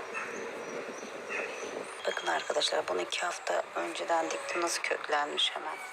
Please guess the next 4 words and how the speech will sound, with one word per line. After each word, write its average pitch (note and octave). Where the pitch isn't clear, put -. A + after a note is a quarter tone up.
Aşkın -
gözyaşları E3
mavi D#3+
olan. D3